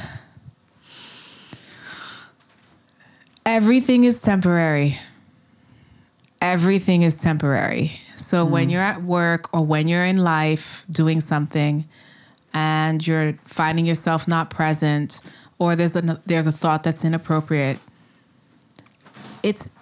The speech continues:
Speaker 1: it's temporary. And it's, I think the answer to that is examining how many times those things are coming up.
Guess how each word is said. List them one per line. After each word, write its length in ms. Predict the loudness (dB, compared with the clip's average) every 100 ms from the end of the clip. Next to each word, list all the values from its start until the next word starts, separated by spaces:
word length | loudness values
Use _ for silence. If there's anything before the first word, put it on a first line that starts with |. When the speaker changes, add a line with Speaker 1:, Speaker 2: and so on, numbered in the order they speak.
| -2
Speaker 1:
it's 320 | -2 -2 -4
temporary. 760 | -2 0 0 0 2 -2 -4 -12 _ -20 -20 _ _ _
And 680 | -4 -2 0 0 0 0 -4 -14 _
it's, 400 | -4 -4 -6 -20 -20 _ _ _ -20 _ _ _ _ _ _ _ _ _ _ _ _ _ _ _ -20 -20 _
I 120 | -2 -2
think 520 | 0 2 2 0 -10 _ -20 -20 _ _ _ _ _ -20 -20 _ _ _ _
the 300 | -4 0 0
answer 300 | 2 2 2
to 140 | 2 2
that 260 | 2 2 2
is 120 | 2
examining 880 | -2 0 0 2 4 4 2 0 -2 -10 _ _ _ _ -20 -20 -20 -20 -20 _ _
how 360 | -6 0 4 4
many 320 | 6 4 4
times 540 | 4 2 4 2 0
those 380 | 0 0 2 0
things 300 | -2 0 0
are 80 | -2
coming 380 | -2 -2 0 0
up. 240 | -2 -8